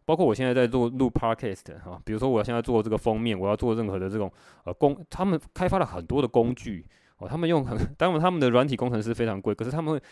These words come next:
会利用工具的方式呢，好，让你把有些事情可以外包给这个工具，所以你去找到，哦，属于你自己的这个工具，可以大幅的去降低你原本，哦，用人力去做的事情。好，比如说，好，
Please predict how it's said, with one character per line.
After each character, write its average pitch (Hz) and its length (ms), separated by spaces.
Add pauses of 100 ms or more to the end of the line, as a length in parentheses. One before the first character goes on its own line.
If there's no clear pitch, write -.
(180)
会 151 100
利 151 80
用 156 140
工 147 180
具 147 140
的 120 80
方 120 200
式 120 220
呢， 98 260 (280)
好， 95 160
让 165 160
你 127 80
把 98 180
有 85 60
些 117 120
事 120 140
情 92 220
可 131 120
以 104 80 (100)
外 160 180
包 117 180
给 92 140
这 98 100
个 92 80
工 92 220
具， 92 200 (240)
所 180 160
以 165 60
你 113 80
去 185 140
找 85 260
到， 120 260 (300)
哦， 82 280
属 113 300
于 139 120
你 120 160
自 143 160
己 95 160
的 90 140
这 110 80
个 101 80
工 107 240
具， 98 240 (100)
可 156 120
以 - 100
大 135 180
幅 98 200
的 104 100
去 110 140
降 110 280
低 101 220
你 92 160
原 98 240
本， 101 240 (300)
哦， - 180 (120)
用 131 200
人 107 180
力 143 140
去 113 100
做 110 240
的 87 60
事 92 180
情。 - 220 (440)
好， 104 120
比 107 100
如 131 80
说， 156 120
好， 110 200